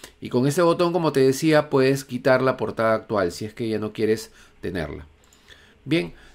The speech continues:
nada más, como ves, este procedimiento es sumamente sencillo. Eh, si te gustó este tutorial, por favor dale like, compártelo. No te olvides de suscribirte al canal si aún no lo has hecho y déjame algún comentario,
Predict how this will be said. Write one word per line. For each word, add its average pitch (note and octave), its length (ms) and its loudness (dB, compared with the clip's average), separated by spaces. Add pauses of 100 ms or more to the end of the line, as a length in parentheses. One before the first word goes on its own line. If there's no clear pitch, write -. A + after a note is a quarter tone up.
nada F3+ 220 4
más, G3+ 260 4
como C3+ 240 0
ves, E3+ 280 2
este - 240 -6
procedimiento C#3+ 580 -4
es D3 80 -4
sumamente D#3 420 -2
sencillo. E3+ 680 0 (460)
Eh, G2+ 760 4 (300)
si - 180 -10
te B2 60 0
gustó F3+ 500 2
este E3 240 -4
tutorial, D3+ 640 2
por A#2 160 -6
favor A#2 400 0
dale B2+ 260 2
like, D3 400 6 (300)
compártelo. C3+ 880 4 (300)
No B2+ 160 -2
te C#3 80 2
olvides D3+ 400 2
de D#3+ 100 2
suscribirte C3+ 600 2
al D3 80 2
canal C3+ 320 2
si C#3+ 160 -2
aún A#2+ 200 2
no C#3+ 100 4
lo D3 80 6
has D3 120 0
hecho D#3+ 380 0 (240)
y A#2+ 100 0
déjame E3 340 2
algún D#3 200 2
comentario, D3+ 720 2